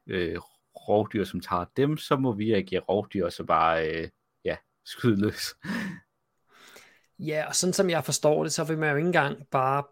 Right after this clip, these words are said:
Speaker 2: begrænse bestanden. Man vil rent faktisk kø-, altså, man vil have den lavere, ikke?
Speaker 1: Ja.
Speaker 2: Altså, jeg, og jeg kan da godt se det som fisker. Der er sådan en skarv der på det billede her, som har fanget en stor, fed ål, og den tænker man, den kunne jeg have solgt for en halvtredser i stedet for.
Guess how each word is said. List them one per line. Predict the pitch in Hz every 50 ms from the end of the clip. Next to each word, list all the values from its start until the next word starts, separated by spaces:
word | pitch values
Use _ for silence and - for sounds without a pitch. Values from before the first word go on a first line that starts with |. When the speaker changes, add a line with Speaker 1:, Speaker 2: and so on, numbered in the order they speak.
| _ _ _
Speaker 2:
begrænse | - 135 - - - 143 156 175 180 - - 165 139
bestanden. | 147 131 - - 127 123 127 120 127 131
Man | 127 123 120
vil | 131 131
rent | 143 147 147 - -
faktisk | 139 135 135 131 - - - _
kø-, | - - - 160 - -
altså, | 147 135 131 127
man | 107 120 127 127 127
vil | 131
have | 127 139 135
den | 143 135
lavere, | 127 131 117 120 127 139 135 135 143 165
ikke? | 180 - - _ _ _ _ _ _ _ _ _ _ -
Speaker 1:
Ja. | - - - _ _ _ _ _ _ _ _ _ _ _ _ _ _ _ _ _ _
Speaker 2:
Altså, | - 135 - 127
jeg, | 123 123 135 - -
og | 143 139
jeg | 147
kan | 143 151
da | 156 139
godt | 139 170 -
se | - - 208 220
det | 220 180
som | 190 190 156
fisker. | - 175 180 180 - - 220 190
Der | - - 185
er | 185 185 180
sådan | 160 - 165 160
en | 147 139
skarv | - - 151 151 - 143 165
der | 170 165
på | 143 165
det | 151 156 151
billede | - 156 151 160 175 165
her, | 160 147 143
som | 147 147 143
har | 139
fanget | 131 - 139 135 143 156 156
en | 151 143
stor, | 135 - - 156 156 156
fed | - - 156 151 156 156
ål, | 147 147 156 151 156 -
og | 156 135
den | 151 147
tænker | - - 165 156 147
man, | 143 139 135 131
den | 131 156 156 165
kunne | - 165 143
jeg | 135
have | 147 147
solgt | 147 151 139 131 135
for | - 147
en | 143 135
halvtredser | 135 131 123 - - 127 131 131 156 151
i | 135
stedet | 135 - 143 139 147 139
for. | - 139 139 143